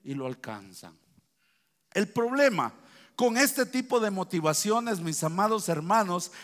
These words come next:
es que cuando se logra alcanzar el tan llamado éxito, esto los envanece. Fácilmente los vuelve avaros. La ambición los puede corromper y lo que debería ser una bendición tanto para la persona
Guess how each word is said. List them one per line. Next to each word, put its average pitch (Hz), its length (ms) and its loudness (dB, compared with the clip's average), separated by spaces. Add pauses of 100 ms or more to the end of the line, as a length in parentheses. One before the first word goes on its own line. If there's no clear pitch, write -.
es 233 160 4
que 233 140 -2
cuando 202 340 0
se 185 160 0
logra 254 300 0
alcanzar 208 840 2 (280)
el 170 380 0
tan 240 360 4
llamado 185 520 2
éxito, 214 720 -2 (500)
esto 170 300 -4
los 160 220 -4
envanece. 127 640 -10 (720)
Fácilmente 170 760 0
los 143 240 -2
vuelve 147 560 -2
avaros. 123 760 -6 (680)
La 175 320 8
ambición 175 560 0
los 185 140 0
puede 165 320 -2
corromper 139 1200 -2
y 156 80 2
lo 165 180 2
que 165 140 -2
debería 170 480 2
ser 226 200 2
una 214 180 0
bendición 180 640 -2
tanto 196 400 -4
para 156 200 0
la 143 160 0
persona 156 540 -2